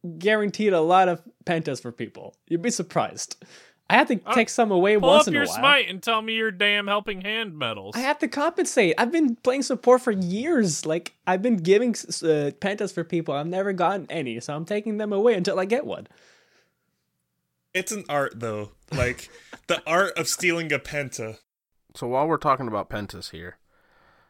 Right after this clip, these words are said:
Speaker 4: uh, my boy Depp Nation picked up a pentakill on Neith this week.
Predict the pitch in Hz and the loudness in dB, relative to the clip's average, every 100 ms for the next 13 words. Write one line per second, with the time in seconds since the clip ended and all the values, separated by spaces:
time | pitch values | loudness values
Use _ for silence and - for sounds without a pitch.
0 | _ - 87 87 82 - - _ _ _ | _ -8 -4 -4 -6 -10 -18 _ _ _
1 | _ - _ _ _ _ 113 143 147 135 | _ -20 _ _ _ _ 2 2 4 4
2 | 123 117 117 _ _ - 117 131 156 123 | 4 0 -4 _ _ -20 -2 2 2 0
3 | 110 123 220 - 123 95 101 _ _ _ | -2 0 0 -2 -4 -6 -10 _ _ _
4 | _ _ _ - 151 - 139 113 - 139 | _ _ _ -8 -8 -2 -2 -2 -4 -6
5 | 139 127 139 123 104 98 95 123 220 - | -6 -8 -4 -2 -2 -4 -2 0 0 -2
6 | 120 117 - 113 123 - | -6 -6 -6 -8 -10 -12